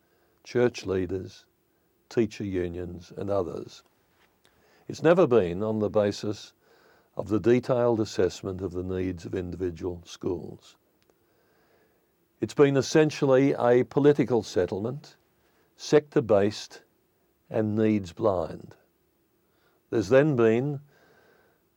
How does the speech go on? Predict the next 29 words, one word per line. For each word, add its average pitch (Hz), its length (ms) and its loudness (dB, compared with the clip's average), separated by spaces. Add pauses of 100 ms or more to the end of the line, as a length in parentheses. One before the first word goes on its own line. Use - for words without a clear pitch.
(100)
a 110 80 -6
series 135 500 6
of 110 180 2
post 147 360 2
hoc 120 260 2
equity 113 440 0
programs 95 960 -4
designed 107 500 0
to 101 100 -2
address 101 540 -2 (480)
specific - 640 -2
purposes, - 760 -4 (1200)
the 117 80 -6
most 113 320 4
recent 110 380 2
of 90 160 -4
which 98 260 -2
was 95 220 -8
the 95 180 -8
new 95 220 -6
partnerships - 600 -8
funding. - 460 -8 (1600)
These 107 220 -2
programs 113 680 2
have 87 160 -6
been 113 440 0 (340)
but 110 240 -6
partially 101 540 -4
effective 92 720 -10